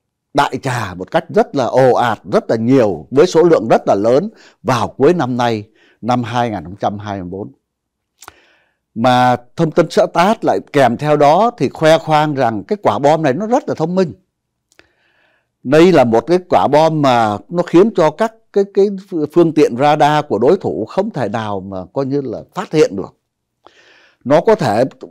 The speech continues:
bỏ được, được thả từ ngoài xa tới ba mươi dặm. Rồi nó tự động nó lái một mình nó tới mục tiêu. Tới mục tiêu thì nó chọn cái thời điểm nó nổ như thế nào để nó có một cái tác hại gọi là tối đa nhất.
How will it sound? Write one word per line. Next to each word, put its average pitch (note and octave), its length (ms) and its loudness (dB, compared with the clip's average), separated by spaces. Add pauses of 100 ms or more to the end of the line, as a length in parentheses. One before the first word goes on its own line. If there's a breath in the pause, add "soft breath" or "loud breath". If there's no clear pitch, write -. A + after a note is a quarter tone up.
(100)
bỏ A2+ 240 4
được, B2+ 300 0
được C3+ 380 2
thả G2 340 -6
từ C#3 120 4
ngoài A#2 260 2
xa D#3+ 360 -2
tới G3+ 100 2
ba F3 260 -4
mươi E3 200 -2
dặm. C#3 200 -2 (760 soft breath)
Rồi A#2+ 220 4
nó C#3 200 2
tự D3+ 220 0
động D#3 220 0
nó D3+ 140 -2
lái D#3+ 240 0
một F#3+ 180 -4
mình A#2+ 260 0
nó C3 140 0
tới E3+ 240 0
mục E3 240 -2
tiêu. D3+ 300 0 (580 soft breath)
Tới G3+ 200 6
mục E3+ 240 2
tiêu D#3 300 6
thì B2 140 0
nó C3+ 120 -2
chọn A2 340 0
cái F3 140 -2
thời A#2+ 280 2
điểm A#2 340 0
nó E3+ 100 0
nổ A#2 400 0
như D#3 180 -2
thế F3 120 -2
nào G#2+ 280 2
để F#2+ 140 -4
nó A#2 140 -6
có B2+ 200 -4
một A#2 120 -4
cái B2+ 100 -2
tác - 280 -6
hại E2+ 300 -2 (540)
gọi F#2+ 140 -6
là G#2+ 180 -6 (520)
tối F3 180 4
đa C#3 300 0
nhất. D#3 260 -6